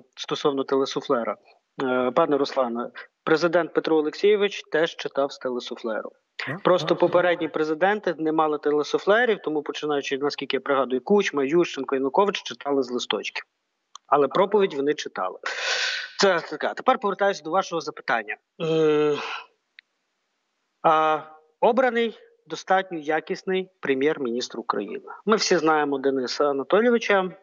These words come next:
Speaker 1: Ну, мені здається, він достатньо компетентний. І,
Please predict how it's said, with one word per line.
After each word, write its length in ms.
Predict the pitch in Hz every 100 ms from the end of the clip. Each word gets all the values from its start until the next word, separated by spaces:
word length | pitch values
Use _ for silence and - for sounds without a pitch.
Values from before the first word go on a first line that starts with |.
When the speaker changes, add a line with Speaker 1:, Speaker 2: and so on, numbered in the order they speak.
| _ _ -
Speaker 1:
Ну, 100 | 165
мені 180 | 160
здається, 460 | 165 160 165 160 147
він 240 | 151 143
достатньо 440 | 135 151 175 139 131
компетентний. 760 | - 135 147 185 190 - 185 185 - - - - _ -
І, 340 | 175 170 170